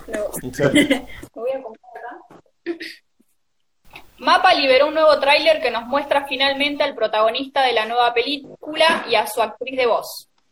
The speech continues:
Speaker 2: Esta peli será una precuela a la serie de anime que vimos y conocemos por Crunchyroll.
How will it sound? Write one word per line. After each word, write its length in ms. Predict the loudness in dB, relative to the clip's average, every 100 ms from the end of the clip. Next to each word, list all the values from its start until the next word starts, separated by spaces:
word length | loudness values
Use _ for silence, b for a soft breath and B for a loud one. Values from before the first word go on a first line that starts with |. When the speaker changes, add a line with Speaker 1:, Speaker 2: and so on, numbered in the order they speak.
| _
Speaker 2:
Esta 320 | -8 0 0
peli 260 | 2 0 -2
será 260 | -2 0 0
una 160 | 0
precuela 600 | -2 -4 -4 -2 0 2 2
a 40 |
la 160 | 2 -2
serie 300 | -4 -2 0
de 60 |
anime 300 | 0 -2 -6
que 140 | -2 -2
vimos 420 | 0 -4 -4 -6
y 100 | -12
conocemos 560 | -8 -6 -6 -6 -6 -6
por 220 | -4 -6 -6
Crunchyroll. 720 | -10 -10 -10 -8 -8 -8